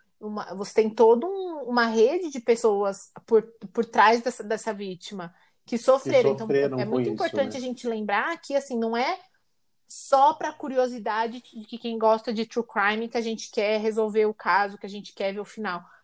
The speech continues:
Speaker 1: Não, é porque, né, traz o mínimo de justiça e de conforto pra, pra essas pessoas que ficaram.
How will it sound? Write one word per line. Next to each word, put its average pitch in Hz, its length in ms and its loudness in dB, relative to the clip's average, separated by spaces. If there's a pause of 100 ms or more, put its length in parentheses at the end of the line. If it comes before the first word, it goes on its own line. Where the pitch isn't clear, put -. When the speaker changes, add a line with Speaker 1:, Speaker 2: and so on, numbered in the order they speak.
(120)
Speaker 1:
Não, 285 320 2
é - 20 2
porque, 233 520 2 (360)
né, 277 460 0
traz 233 240 0
o 254 80 -6
mínimo 302 500 -6
de 302 500 -2
justiça 233 600 -6
e 233 60 0
de 240 80 0
conforto 233 720 4
pra, 254 260 4
pra 240 220 0
essas 240 300 -4
pessoas 240 280 -4
que - 100 -20
ficaram. 185 540 -2